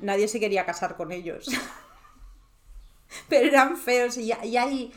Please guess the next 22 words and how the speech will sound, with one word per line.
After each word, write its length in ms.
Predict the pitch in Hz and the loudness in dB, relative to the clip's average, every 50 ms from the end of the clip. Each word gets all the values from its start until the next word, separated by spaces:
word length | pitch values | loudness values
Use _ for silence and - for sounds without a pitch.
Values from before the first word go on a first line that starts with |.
| - - _ | -20 -18 _
debe 240 | - 233 262 285 285 | -2 0 2 4 4
de 80 | 285 285 | 4 4
haber 520 | 269 262 254 254 240 233 247 233 - - | 2 2 0 0 -2 -2 -4 -6 -8 -6
grabados, 640 | 208 220 220 214 208 214 233 233 220 214 208 208 - | -2 0 0 2 2 4 4 2 2 0 -2 -4 -4
imágenes, 640 | 214 202 208 214 220 - - 185 175 170 165 170 - | -4 -4 -4 -4 -4 -6 -8 -8 -8 -8 -10 -10 -10
porque 440 | - 160 - 156 - 180 185 185 185 | -10 -12 -12 -10 -10 -8 -8 -8 -8
sí 200 | 185 - 226 220 | -8 -8 -8 -4
que 140 | 233 240 | 0 2
hay, 540 | 226 220 220 220 214 214 208 202 196 202 - - - - - - - - - - | 2 2 0 -2 -4 -4 -4 -4 -4 -6 -6 -10 -14 -16 -18 -18 -20 -20 -14 -8
eh, 1120 | - 190 190 190 185 185 185 185 180 180 180 175 175 175 175 175 170 170 165 165 165 175 190 170 - - - - - - - - - | -4 -4 -2 -2 -2 -4 -4 -4 -4 -4 -4 -4 -4 -6 -6 -6 -6 -8 -6 -6 -6 -8 -8 -10 -16 -20 -16 -12 -12 -12 -12 -14 -16
sí, 340 | - - - 247 - - - | -12 -10 -10 -10 -8 -10 -8
sí 180 | - 254 240 | -8 -8 -4
que 120 | 240 247 233 | 0 2 2
hay 320 | 233 233 233 226 226 - - - | 2 2 0 -2 -6 -8 -12 -10
una 300 | - 233 226 233 220 220 | -8 -6 -4 -4 -4 -4
forma 500 | 220 - - - 240 233 214 214 185 180 | -6 -6 -2 0 0 0 0 -2 -4 -6
que 120 | 180 - 185 | -8 -12 -14
se 140 | - 208 202 | -10 -10 -8
sabe 300 | - 214 196 196 196 196 | -4 -4 -2 -2 -2 -2
cómo 280 | - 185 185 165 156 | -4 -6 -6 -8 -8
eran. 280 | 151 151 156 156 160 156 - - - - - - - - - - _ _ _ _ - - - - - _ - - - - - - - - - - - - - - | -10 -10 -12 -14 -16 -18 -20 -20 -20 -20 -20 -20 -20 -20 -20 -20 _ _ _ _ -16 -16 -16 -16 -18 _ -20 -20 -20 -20 -20 -20 -20 -20 -20 -20 -20 -20 -10 -6
<laughs> 300 | 233 208 220 214 - | -6 -6 -6 -8 -12